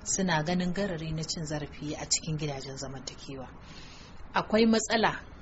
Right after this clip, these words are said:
ta al'ada. Al'adar mu ta riga ta ɗauka cewa in dai aka aurar da ke kika je gurin miji, to, sujada ce kaɗai ba za ki masa ba. Kuma da ilimin addinin da na zamanin.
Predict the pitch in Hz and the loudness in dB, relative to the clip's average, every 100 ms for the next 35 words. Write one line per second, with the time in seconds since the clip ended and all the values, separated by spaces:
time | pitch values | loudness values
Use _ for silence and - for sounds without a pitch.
0 | - - 156 151 - 160 156 - - - | -6 0 2 2 2 2 0 -6 -12 -14
1 | - - - - - - - - - - | -16 -16 -14 -14 -16 -14 -12 -12 -6 -4
2 | 156 - 214 226 196 170 160 - 196 196 | -2 8 10 12 8 4 2 2 2 4
3 | 170 170 170 165 180 - 202 196 190 156 | 2 0 0 2 2 4 4 4 2 0
4 | - 185 160 160 - 226 220 214 220 220 | 2 4 4 2 2 6 6 6 4 4
5 | 233 220 - 185 190 202 190 160 139 - | 2 0 2 4 4 4 2 0 -2 0
6 | 185 - - 156 147 175 170 175 185 180 | 0 0 -4 -4 0 0 2 2 2 4
7 | 190 156 139 - - - - - 180 - | 2 2 -4 -8 -14 -14 -10 -2 0 2
8 | 165 185 160 147 - 156 - - 226 190 | 2 2 2 0 -2 0 -2 2 4 4
9 | 147 151 151 151 143 139 143 135 - - | 2 -2 -4 -4 -4 -4 -6 -6 -8 -10
10 | - - - - 226 220 208 - 226 220 | -10 -10 -10 4 8 10 10 6 6 4
11 | 190 202 214 165 156 214 220 208 202 - | 6 6 4 0 4 8 8 8 6 0
12 | - - 151 156 160 175 156 139 | -10 -2 2 4 4 6 4 2